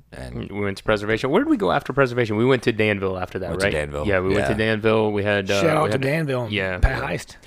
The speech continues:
Speaker 2: Well, no, no, no. We went to Wilderness Trail
Speaker 3: Yes,
Speaker 2: first.
Speaker 3: and we
Speaker 1: Yeah, we drank
Speaker 3: met
Speaker 1: there first.
Speaker 3: Macaulay.
Speaker 2: Yeah, we went
Speaker 3: Is
Speaker 2: to
Speaker 3: his name
Speaker 2: Wilderness.
Speaker 3: Macaulay?
Speaker 2: I think that's right.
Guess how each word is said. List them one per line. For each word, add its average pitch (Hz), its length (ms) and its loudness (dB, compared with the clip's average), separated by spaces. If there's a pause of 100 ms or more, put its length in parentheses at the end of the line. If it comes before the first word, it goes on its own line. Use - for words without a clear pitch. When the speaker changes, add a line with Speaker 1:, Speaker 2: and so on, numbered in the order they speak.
(140)
Speaker 2:
Well, 160 160 8
no, 160 80 2
no, 160 80 2
no. 151 120 6
We 123 140 2
went 131 160 2
to 131 60 -2
Wilderness 123 360 0
Trail 90 420 -4 (140)
Speaker 3:
Yes, 165 220 -2
Speaker 2:
first. 135 160 2
Speaker 3:
and 180 80 4
we 185 60 8
Speaker 1:
Yeah, 175 80 6
we 170 40 4
drank 185 220 8
Speaker 3:
met 170 60 -2
Speaker 1:
there 170 80 0
first. 170 100 0
Speaker 3:
Macaulay. 151 380 0 (500)
Speaker 2:
Yeah, 113 220 0
we 101 120 -2
went 107 160 -2
Speaker 3:
Is - 20 -6
Speaker 2:
to - 20 -4
Speaker 3:
his 110 60 0
name 113 80 4
Speaker 2:
Wilderness. 107 240 0
Speaker 3:
Macaulay? 185 340 -6 (240)
Speaker 2:
I 120 60 -8
think 104 180 -6
that's - 160 -4
right. 92 180 -4